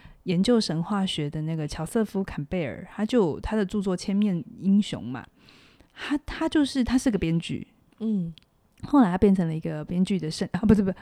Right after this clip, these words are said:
Speaker 1: 不是，坎-，坎瑟夫不是编剧。这个《千面英雄》后来变成了编剧的圣经哈，
Speaker 2: 嗯。
Speaker 1: 是因为乔瑟夫受到荣格的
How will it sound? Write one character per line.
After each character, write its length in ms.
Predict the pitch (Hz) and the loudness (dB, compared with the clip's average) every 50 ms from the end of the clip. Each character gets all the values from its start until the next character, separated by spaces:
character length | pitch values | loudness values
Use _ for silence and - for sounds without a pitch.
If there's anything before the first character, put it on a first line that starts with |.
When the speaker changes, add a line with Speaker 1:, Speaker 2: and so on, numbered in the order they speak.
| - _ | -6 _
Speaker 1:
不 80 | - | 0
是， 100 | 220 285 285 - _ _ | 0 2 0 -2 _ _
坎-， 120 | - - - - _ - | -12 -12 -12 -12 _ -2
坎 160 | - 165 156 | 0 0 4
瑟 180 | 175 240 277 | 6 6 6
夫 140 | 233 220 220 | 6 6 0
不 160 | 208 - 180 | 0 0 0
是 80 | 165 185 | 0 2
编 180 | 180 180 170 180 | 4 6 6 6
剧。 140 | 175 160 - - - - - - - _ _ - | 4 2 -4 -12 -18 -20 -20 -20 -20 _ _ -4
这 120 | - 294 | -2 2
个 160 | - 247 202 175 - | 2 2 2 0 -4
《千 220 | - - 262 254 | 4 6 8 10
面 180 | 269 285 269 240 | 12 10 10 10
英 160 | 226 226 240 | 12 12 12
雄》 180 | 233 - 190 175 | 12 10 8 6
后 160 | 175 - 247 226 | 6 6 6 6
来 100 | 185 170 | 6 6
变 220 | 180 214 214 214 | 6 8 8 8
成 80 | 214 175 | 8 6
了 80 | 160 | 4
编 260 | 165 - 190 190 202 | 4 6 8 10 10
剧 140 | 208 208 202 | 10 8 6
的 140 | 175 160 160 | 4 2 2
圣 260 | - - 196 175 165 | 2 4 4 4 4
经 320 | 151 - 147 135 147 151 147 | 4 0 -4 -6 -8 -8 -8
哈， 120 | 160 180 | -6 -4
Speaker 2:
嗯。 160 | 208 202 190 175 | -2 -2 -2 -4
Speaker 1:
是 180 | 165 160 254 | -2 2 6
因 240 | 254 262 254 247 254 | 8 8 8 8 8
为 160 | 254 247 226 | 8 6 4
乔 180 | - - 185 185 | 2 0 -2 0
瑟 160 | - 226 214 | 0 0 0
夫 160 | - 202 202 | 0 -2 -2
受 200 | 208 - 226 214 | 0 2 4 4
到 120 | 208 196 190 | 4 4 4
荣 300 | 175 170 160 156 165 165 | 4 2 2 2 0 0
格 220 | 165 165 156 156 | 0 0 0 0
的 120 | 156 147 | 0 -2